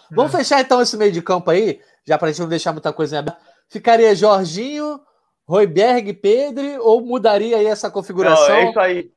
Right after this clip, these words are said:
Speaker 3: Não, essa daí, essa daí. E pra mim, o melhor jogador de meio campo, Jorginho.
Speaker 1: Fechou, então. Agora, agora vamos pro ataque, o, o P V C, que em algumas lives aqui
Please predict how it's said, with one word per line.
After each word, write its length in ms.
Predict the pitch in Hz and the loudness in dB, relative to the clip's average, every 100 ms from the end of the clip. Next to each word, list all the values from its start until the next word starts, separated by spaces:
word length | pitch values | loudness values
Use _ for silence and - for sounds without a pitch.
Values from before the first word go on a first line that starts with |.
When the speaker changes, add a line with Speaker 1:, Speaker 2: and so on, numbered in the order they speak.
| _ | _
Speaker 3:
Não, 120 | 143 | -4
essa 240 | 165 175 | -4 -6
daí, 300 | 190 165 156 | -4 -4 -4
essa 180 | 139 151 | -8 -8
daí. 300 | 156 123 117 _ _ _ | -8 -8 -10 _ _ _
E 100 | 131 | -6
pra 140 | 175 | -4
mim, 100 | 170 | -4
o 20 | |
melhor 200 | 180 175 | -2 -2
jogador 220 | 165 180 175 | -2 -4 -4
de 60 | |
meio 160 | 175 156 | -6 -6
campo, 200 | 180 170 | -8 -4
Jorginho. 480 | 180 147 123 110 98 _ _ _ _ _ _ _ _ _ - | -4 -4 -10 -20 -20 _ _ _ _ _ _ _ _ _ -20
Speaker 1:
Fechou, 340 | 135 - 127 | -20 -14 -12
então. 340 | 131 113 101 - _ _ - | -10 -10 -12 -16 _ _ -2
Agora, 420 | 185 262 247 220 | 2 4 2 0
agora 240 | 196 262 | 2 2
vamos 160 | 247 262 | 2 -2
pro 180 | 240 226 | 0 0
ataque, 600 | 175 202 220 214 131 104 | 2 0 0 -2 -12 -12
o, 360 | 143 - 170 | -12 -10 -10
o 40 | 143 | -8
P 160 | 156 | -8
V 120 | 143 139 | -8 -8
C, 200 | 160 143 | -10 -12
que 140 | 160 | -6
em 100 | 180 | 0
algumas 380 | 175 180 202 170 | 0 2 0 2
lives 400 | 170 180 170 147 | 2 2 2 -2
aqui 460 | 151 196 226 170 | -2 0 0 0